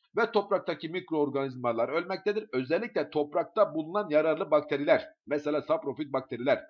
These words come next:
öldükleri zaman o zaman organik maddeler inorganiklere dönüşemeyecek ve bitkiler de bu gerekli inorganik maddeyi karşılayamayacağı için bitkiler de zamanla ölecektir.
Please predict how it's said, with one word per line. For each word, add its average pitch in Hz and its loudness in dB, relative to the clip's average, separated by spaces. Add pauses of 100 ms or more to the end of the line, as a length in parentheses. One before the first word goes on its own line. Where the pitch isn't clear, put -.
(260)
öldükleri 180 0
zaman 131 0
o 147 2
zaman 175 -2
organik 165 0
maddeler 190 -2
inorganiklere 151 -4
dönüşemeyecek 196 -2 (420)
ve 165 2
bitkiler 190 -4
de 147 0
bu 165 -8
gerekli 151 -2
inorganik 160 -4
maddeyi 156 -4
karşılayamayacağı 139 2
için 190 -6
bitkiler 143 -4
de 123 -4
zamanla 120 -4
ölecektir. 185 0